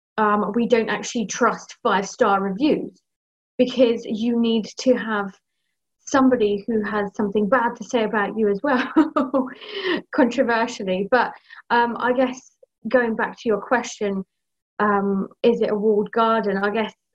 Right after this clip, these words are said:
um, it will be going that way in the sense that it's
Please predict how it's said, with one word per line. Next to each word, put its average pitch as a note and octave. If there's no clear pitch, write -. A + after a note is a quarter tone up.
um, G#3
it B3
will B3+
be B3
going A3
that G#3
way G#3+
in G#3+
the G#3
sense G#3+
that G#3
it's -